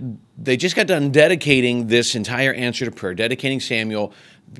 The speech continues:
giving back in obedience. We know that ultimately Hannah enjoyed more children as a result of it. But so what we're gonna see now is kind of the answer to prayer. She stewarded her prayer well. When God gave her what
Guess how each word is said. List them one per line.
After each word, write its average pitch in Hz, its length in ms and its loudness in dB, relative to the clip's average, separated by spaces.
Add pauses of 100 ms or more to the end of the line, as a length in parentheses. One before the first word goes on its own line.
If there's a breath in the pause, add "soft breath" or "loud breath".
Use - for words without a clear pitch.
(160)
giving 135 300 2
back 127 240 -2
in 117 80 -4
obedience. 110 380 -2
We 120 80 -2
know 117 80 0
that 107 160 -4
ultimately 120 380 -4
Hannah 127 240 -2
enjoyed 113 380 0
more 113 180 0
children 139 500 -2 (320 loud breath)
as 107 140 -8
a 117 40 -4
result 120 360 0
of 113 100 -4
it. 123 180 -4
But 107 320 -2 (300 loud breath)
so - 140 -2
what 151 100 6
we're 190 80 2
gonna 202 140 4
see 180 260 0
now 135 440 0
is 107 440 0 (300 loud breath)
kind 160 120 0
of 147 60 2
the 147 140 2
answer 156 280 0
to 180 60 -4
prayer. 160 420 0 (200 soft breath)
She 131 640 0
stewarded 208 560 2
her 127 80 2
prayer 104 300 -2
well. 92 240 -4
When 107 240 -4
God 135 340 0
gave 170 200 6
her 165 120 0
what 147 380 -2